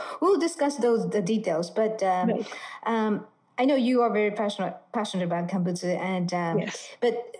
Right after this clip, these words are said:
Speaker 1: uh, is, uh, why do you think it is valuable? Kombucha is valuable because it's, uh,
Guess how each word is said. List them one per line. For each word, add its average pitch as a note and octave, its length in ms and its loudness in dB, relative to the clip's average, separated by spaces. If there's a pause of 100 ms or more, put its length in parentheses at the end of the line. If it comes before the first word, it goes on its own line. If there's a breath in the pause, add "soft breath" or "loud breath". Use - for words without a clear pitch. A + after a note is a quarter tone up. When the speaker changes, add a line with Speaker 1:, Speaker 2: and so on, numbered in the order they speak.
Speaker 1:
uh, G#3+ 360 0 (560)
is, B3+ 280 -2
uh, A#3+ 400 4 (280)
why C#4 280 2
do F4 80 2
you F4 80 4
think E4 140 0
it A3 200 -2
is A3+ 180 -6
valuable? B3+ 1080 0 (160)
Kombucha C#4+ 280 2
is B3 120 -2
valuable G3+ 460 0
because F#3+ 320 -2
it's, F3+ 260 -4
uh, E3+ 380 -2